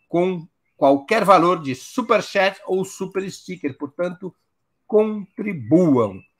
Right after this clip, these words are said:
Além de ajudarem a Opera Mundi a se fortalecer, como um jornalismo que coloca a verdade acima de tudo, também estarão concorrendo a exemplares da importante obra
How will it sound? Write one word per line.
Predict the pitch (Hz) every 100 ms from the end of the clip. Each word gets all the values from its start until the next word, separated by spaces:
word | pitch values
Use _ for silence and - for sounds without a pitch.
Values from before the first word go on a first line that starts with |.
| _ _ _ _ -
Além | 143 156 202
de | 202
ajudarem | 165 170 147 143 139
a | 147
Opera | 147 147 131
Mundi | 127 120
a | 117
se | -
fortalecer, | - 143 - 190 185 185 - 233 247 226 - _ _ _ _ -
como | 123 120
um |
jornalismo | 120 120 113 143 185 160
que | 151 160
coloca | 147 127 131 113
a |
verdade | 101 101 101 156 190 175
acima | 175 - 190 185
de | 185
tudo, | - 180 185 - _ _
também | - 208 180 226
estarão | - 202 190 196 - -
concorrendo | 226 233 - 175 170 185 175
a | 151
exemplares | 165 156 165 156 139 139 156 160 147
da | 143
importante | 156 156 139 - 196 208 - 180
obra | 147 151 151 156